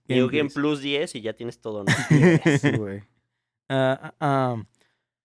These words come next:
Speaker 3: Los grotescos y horripilantes enemigos del juego fueron diseñados para ser a la vez de desaf-, desafiantes y aterradores.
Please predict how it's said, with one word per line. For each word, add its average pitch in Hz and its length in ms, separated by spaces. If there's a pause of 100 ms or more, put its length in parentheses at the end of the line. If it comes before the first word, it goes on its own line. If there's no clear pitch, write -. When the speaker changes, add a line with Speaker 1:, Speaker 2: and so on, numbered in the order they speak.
(220)
Speaker 3:
Los 160 140
grotescos 180 480
y 214 40
horripilantes 165 680
enemigos 151 480
del 151 100
juego 151 240
fueron 170 240
diseñados 151 420
para 131 160
ser 143 240
a 139 120
la 127 80
vez 127 140
de 165 140
desaf-, 131 320 (100)
desafiantes 135 840
y 139 120
aterradores. 151 680